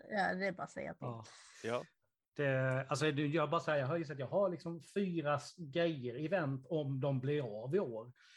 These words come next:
Speaker 2: som jag ska söka, söka presspass till för poddens räkning, liksom.
Speaker 3: Ja.
Speaker 1: Ja,
Speaker 2: Jesus.
Speaker 1: det, det, det är väl, eh, det skulle
Speaker 2: Ja.
Speaker 1: ju vara att när det kom vinter nu, men de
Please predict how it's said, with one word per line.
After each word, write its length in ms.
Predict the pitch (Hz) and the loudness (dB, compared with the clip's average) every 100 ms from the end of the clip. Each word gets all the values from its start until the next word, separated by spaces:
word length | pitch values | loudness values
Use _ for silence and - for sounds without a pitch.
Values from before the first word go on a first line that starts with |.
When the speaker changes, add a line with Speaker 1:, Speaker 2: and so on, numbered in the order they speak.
| - | -10
Speaker 2:
som 300 | - 175 143 | 0 2 4
jag 120 | 143 | 4
ska 100 | 135 | 2
söka, 380 | 139 143 139 151 | 0 2 2 2
söka 280 | - 147 139 | 0 0 0
presspass 600 | - 120 - - 160 - | -4 -6 -6 -4 -4 -4
till 260 | - 165 165 | 0 0 2
för 180 | 156 | 0
poddens 580 | 131 - 143 127 123 - | -2 -4 -8 -6 -8 -4
räkning, 360 | 156 135 123 117 | -2 -4 -8 -16
liksom. 240 | 123 - - - - - | -16 -20 -20 -20 -20 -16
Speaker 3:
Ja. 300 | 110 220 - - | -12 -12 -10 -8
Speaker 1:
Ja, 480 | 233 226 226 226 220 | -4 -4 -4 -6 -6
Speaker 2:
Jesus. 280 | 170 165 | -8 -6
Speaker 1:
det, 1040 | 220 226 226 214 214 208 208 202 208 202 196 | -4 -2 -2 -2 -4 -4 -4 -4 -4 -6 -6
det, 360 | 196 208 208 202 | -6 -4 -4 -4
det 260 | 202 208 | -4 -2
är 60 | 208 | -2
väl, 280 | 220 220 226 | -2 -4 -4
eh, 160 | 220 208 _ _ _ _ _ _ _ _ _ _ _ _ _ _ - | -6 -8 _ _ _ _ _ _ _ _ _ _ _ _ _ _ -8
det 80 | 214 | -6
skulle 220 | - 151 | 0 4
Speaker 2:
Ja. 140 | 156 | 4
Speaker 1:
ju 60 | 214 | 2
vara 140 | 240 | 0
att 80 | 180 | 0
när 140 | 208 196 | 2 2
det 60 | |
kom 200 | 202 226 | 2 2
vinter 420 | 202 165 143 240 | 2 0 -2 0
nu, 160 | 233 202 | 0 0
men 140 | 190 | -2
de 720 | 190 196 202 202 208 208 208 | -2 -2 -2 -4 -4 -6 -8